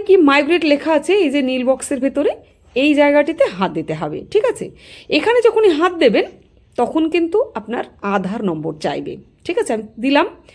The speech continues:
এবারে যে শিশু আনতে চাইছেন সে শিশুর আধার নম্বর বা গর্ভবতী প্রসূতি যাকে আনতে চাইছেন তার আধার নম্বরটা আপনাকে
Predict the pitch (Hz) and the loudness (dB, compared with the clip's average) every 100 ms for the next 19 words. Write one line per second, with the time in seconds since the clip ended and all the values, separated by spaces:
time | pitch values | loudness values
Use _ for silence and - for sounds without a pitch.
0 | - - - 339 415 480 480 - 320 294 | -20 -18 0 2 6 6 6 2 -2 -2
1 | - 311 - 370 359 370 370 349 359 349 | -2 -2 0 0 0 0 0 0 -2 -6
2 | - 196 - - - 330 339 311 330 330 | -4 -8 -8 -10 -4 -2 0 0 0 0
3 | 311 330 - _ _ _ 196 185 190 185 | -2 -6 -10 _ _ _ -6 -2 0 2
4 | 196 269 311 311 311 269 - 254 202 185 | 0 0 -2 -4 -6 -8 -8 -10 -6 -6
5 | 165 320 359 330 311 214 170 330 403 - | -4 -2 0 0 -2 0 0 -4 -10 -16
6 | - _ 220 226 - - 190 180 190 277 | -20 _ 0 0 -2 -6 -4 -4 -2 -2
7 | 262 226 233 240 214 190 180 | -2 -4 -4 -6 -6 -4 -2